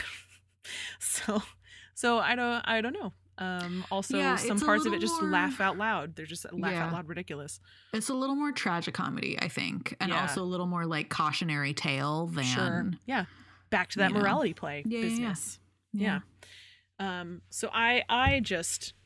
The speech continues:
Speaker 1: really hope one day that this play makes it to the stage.
Speaker 2: It's really due for a revival. Like, it really
Speaker 1: Yeah.
Speaker 2: and truly is. But, like, a, like, a wide scale revival.
Speaker 1: Mm.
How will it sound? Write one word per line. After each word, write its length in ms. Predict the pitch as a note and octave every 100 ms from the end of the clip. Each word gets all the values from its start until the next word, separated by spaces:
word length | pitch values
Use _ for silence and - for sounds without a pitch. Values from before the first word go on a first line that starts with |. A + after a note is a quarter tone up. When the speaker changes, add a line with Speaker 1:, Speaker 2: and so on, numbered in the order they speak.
| _ -
Speaker 1:
really 380 | G3 G3+ A3+ A3+
hope 340 | F#3+ E3+ D#3+ - - - _ _ _ _
one 280 | F3+ F3+ F3+
day 400 | D3 C3+ C3 - _ _ _ _ _ _ _ _ _ _
that 100 | E3
this 220 | E3 D#3+
play 240 | - E3 D#3+
makes 340 | D#3 D3 -
it 160 | - -
to 100 | D3
the 120 | D3
stage. 640 | - - B2 B2+ - - -
Speaker 2:
It's 240 | - C4 -
really 400 | C4+ D#4+ G4 F4
due 220 | G3 G#3+
for 200 | - F#3+
a 40 | F3+
revival. 680 | E3 D3+ C#3 C3+ - - D#3
Like, 200 | F#3+ F#3+
it 100 | G#3
really 400 | G3+ G#3+ A#3+ A#3
Speaker 1:
Yeah. 60 | G#3
Speaker 2:
and 100 | F#3
truly 380 | F3 D#3+ C#3+
is. 500 | - - - - - - _ _ _ _ -
But, 100 | G#3+
like, 220 | G#3+ A#3
a, 160 | G#3+
like, 180 | F#3 G3+
a 80 | F#3+
wide 560 | F3+ E3+ F#3 G3 F#3 E3+
scale 720 | - - D3+ C3+ - - -
revival. 800 | F3 D3 - - - - F#3 - _ _ _ -
Speaker 1:
Mm. 200 | F3+ E3